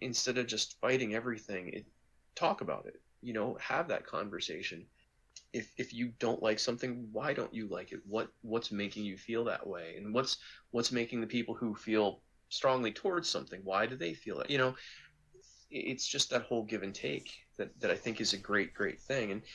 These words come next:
yeah, I mean, we, we get a lot of that, and we've, we've had it for a long time. Horror has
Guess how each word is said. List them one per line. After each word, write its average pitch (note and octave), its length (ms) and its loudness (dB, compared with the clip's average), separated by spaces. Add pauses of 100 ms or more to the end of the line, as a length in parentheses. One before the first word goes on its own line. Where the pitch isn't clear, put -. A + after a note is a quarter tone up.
(400)
yeah, C4+ 200 2 (180)
I D#3+ 80 2
mean, D#3+ 300 4 (460)
we, F#3+ 260 2
we F#3 140 2
get G2 160 4
a E2 40 4
lot D#2+ 220 2
of G#2 60 2
that, D3+ 140 6
and G3 80 2
we've, G#3+ 200 0
we've G#3+ 140 -4
had G3+ 220 4
it - 140 -4
for C3 120 2
a A2+ 60 4
long F2 300 2
time. F2+ 400 -4 (720)
Horror D#3+ 440 6
has G2+ 440 0